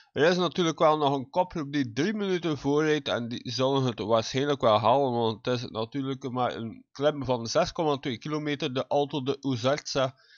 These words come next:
Eh, wel een steile klim, onregelmatig, zeven komma zeven procent gemiddeld. En, eh, ja, toch wel wat, eh, rode stukken ertussen en ook wat vlakkere stukken. Dus ja, we gaan zien wat het heeft.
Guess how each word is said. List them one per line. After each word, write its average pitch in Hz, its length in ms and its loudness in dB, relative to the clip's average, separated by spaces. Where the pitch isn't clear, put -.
Eh, 123 240 0
wel 170 240 4
een 151 60 0
steile 165 400 -2
klim, 160 420 -2
onregelmatig, 147 920 2
zeven 147 280 0
komma 135 300 0
zeven 135 280 -2
procent 123 460 -4
gemiddeld. 160 540 -2
En, 127 260 -2
eh, 120 400 2
ja, 107 260 2
toch 127 240 0
wel 123 100 0
wat, 117 200 0
eh, 113 320 0
rode 151 320 0
stukken 143 380 -2
ertussen 131 460 -2
en 117 180 -2
ook 117 200 -4
wat 110 340 -6
vlakkere 120 480 2
stukken. 113 520 -2
Dus 113 140 -2
ja, 135 180 4
we 170 160 4
gaan 185 220 4
zien 175 240 -4
wat 151 320 2
het 139 140 -6
heeft. 143 300 0